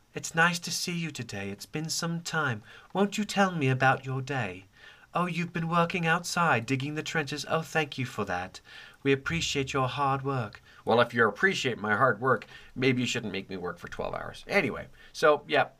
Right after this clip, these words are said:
he, he, he'd been the, the figurehead leader with Marianne behind the scenes, pushing at all the things,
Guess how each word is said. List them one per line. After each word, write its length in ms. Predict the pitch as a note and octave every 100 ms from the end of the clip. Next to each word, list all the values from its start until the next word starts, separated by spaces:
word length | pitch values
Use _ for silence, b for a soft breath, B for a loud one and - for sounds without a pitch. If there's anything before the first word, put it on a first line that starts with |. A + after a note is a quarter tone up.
| - - -
he, 380 | A#2 C#3 A#2+ D3+
he, 220 | A2 C3+
he'd 380 | - A2+ C3 A#2
been 180 | A2 G#2
the, 380 | G2+ G2 F#2 D2+
the 80 | G2
figurehead 420 | E3 D3+ C#3+ C3+
leader 220 | C3+ B2
with 140 | A2 A#2
Marianne 460 | A#2+ A2+ A2 G#2+
behind 360 | F#2+ A2 C3+ B2+
the 60 |
scenes, 400 | A#2 B2+ A#2+ A#2 - B B B B
pushing 280 | C3 - B2
at 80 | A2
all 100 | G#2+
the 60 |
things, 400 | G2+ G#2+ G#2 G2+